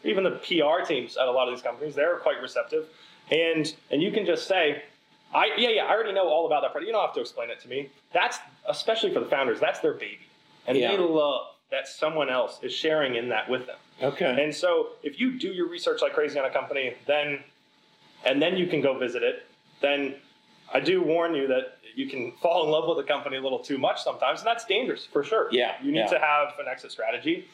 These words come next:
Speaker 1: um, but, but most certainly you can learn so much more from, and there are videos on YouTube that you can find of a lot of these companies. They're all
Speaker 2: Yeah.
Speaker 1: stepping up their, their P R
Speaker 2: Yeah.
Speaker 1: and I R
Speaker 2: Yeah.
Speaker 1: efforts. Uh, and, and by the way, I don't know of any company that you can't listen to their earnings call live.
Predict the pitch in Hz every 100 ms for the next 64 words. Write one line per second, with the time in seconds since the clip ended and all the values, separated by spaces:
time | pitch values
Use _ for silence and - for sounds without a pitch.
0 | - - 127 123 113 160 - - - _
1 | 151 147 - _ _ 147 151 - 196 156
2 | 143 - - - 139 139 139 123 123 123
3 | 131 123 113 - 156 165 160 143 127 120
4 | 117 - - 147 135 135 - 147 226 196
5 | 151 156 165 151 123 135 165 165 147 143
6 | 131 120 - 131 151 135 - 120 127 131
7 | 131 147 139 139 196 294 311 214 208 -
8 | 196 165 160 - 151 135 135 - 147 117
9 | 113 127 123 123 117 117 123 131 107 92
10 | - - - - 151 147 165 165 165 180
11 | 190 143 120 - 170 220 208 147 - 156
12 | 156 151 127 131 113 113 113 123 - 147
13 | 131 127 127 120 123 117 117 107 107 101
14 | 95 90